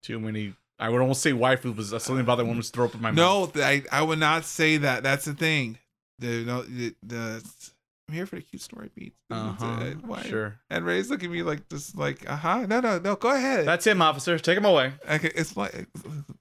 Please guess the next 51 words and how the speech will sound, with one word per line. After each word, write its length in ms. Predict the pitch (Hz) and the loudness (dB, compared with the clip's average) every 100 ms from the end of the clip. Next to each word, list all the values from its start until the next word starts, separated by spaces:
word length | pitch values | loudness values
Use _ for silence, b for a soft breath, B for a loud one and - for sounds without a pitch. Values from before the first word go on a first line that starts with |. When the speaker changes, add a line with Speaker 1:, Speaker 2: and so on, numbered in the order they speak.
| - | -6
Speaker 2:
go 120 | 208 | 0
ahead, 180 | 202 233 | 2 2
explain 260 | 208 220 | 2 2
it 40 | 226 | 4
away. 180 | 240 170 | 4 2
Go 160 | 185 | 2
ahead. 260 | 214 165 143 - _ _ _ | 2 2 0 -8 _ _ _
To 100 | 208 | -2
me, 200 | 233 254 | 4 4
it's 100 | 254 | 4
just 160 | 220 202 | 2 0
more, 240 | 185 190 | 2 4
it's 200 | 185 170 | 2 -2
more 300 | 165 165 175 | -2 4 4
content, 600 | 165 - 156 160 185 180 - | 2 0 0 0 -2 -4 -4
you 80 | 151 | -4
know, 320 | 135 127 127 | -2 -4 -8
no. 280 | 123 113 101 - _ - | -10 -10 -10 -16 _ -10
'Cause, 180 | 151 151 | -6 -2
no, 120 | 170 | -2
it, 100 | - | 4
it 220 | 226 240 | 4 6
is, 440 | 196 208 247 220 196 - | 4 4 4 2 -4 -6
well, 460 | 180 196 202 - 165 _ _ _ | 0 0 0 -8 -20 _ _ _
it's 300 | - 214 202 | -2 0 2
well 220 | 165 170 208 | 2 2 4
produced 340 | 202 185 202 | 0 -2 0
'cause 160 | 185 160 | 0 2
it 80 | |
is 300 | 160 175 180 | 4 4 2
by 180 | 160 147 | 0 0
a 80 | 135 | 0
new 380 | 127 147 160 156 | 0 0 0 -2
studio. 380 | 147 160 156 156 | -4 0 2 2
It 40 | |
wasn't 300 | 147 160 151 | 2 0 -2
by 80 | 131 | -4
A 160 | 147 143 | -2 0
one, 400 | 131 139 180 190 | 0 -2 -4 -6
'cause 180 | 160 | -4
A 120 | 139 143 | -2 0
one 180 | 147 | 0
did 160 | 139 135 | 0 -2
a 40 | |
lot 260 | 123 123 131 | -2 -2 -2
of 80 | 131 | -2
the 80 | 131 | -2
Idol 180 | 131 | -2
Master 320 | 139 139 147 156 | -2 -4 -6 -8
stuff 300 | - 156 156 | -4 -2 -2
earlier. 420 | 165 170 175 | -2 -2 -4